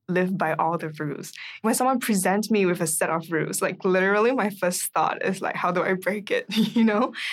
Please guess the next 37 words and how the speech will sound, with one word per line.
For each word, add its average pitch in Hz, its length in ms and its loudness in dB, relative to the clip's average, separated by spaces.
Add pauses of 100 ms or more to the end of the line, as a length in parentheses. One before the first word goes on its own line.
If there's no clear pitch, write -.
(120)
I 233 80 2
think, 269 280 0 (380)
um, 208 480 0 (460)
I 220 80 2
think 320 140 2
I 269 100 4
just 220 200 0
have, 185 200 2
like, 170 180 2
this 202 220 0
tendency. 220 880 0 (600)
I 247 100 2
just 294 200 0
like 269 260 2
the 254 100 2
idea 180 440 0
of, 160 500 -4 (680)
no, 294 120 2
okay, 262 160 0
not 285 200 2
necessarily, 180 560 2
like, 170 280 -2
breaking 165 360 0
the 233 120 4
rules, 262 520 2
but 180 280 0 (840)
what 196 320 0
the 190 120 4
rule 180 300 4
means 180 680 0 (200)
and 190 180 2
why, 175 420 0
why 185 180 0
is 180 180 2
it 160 180 -2
there 160 240 2
for? - 420 -4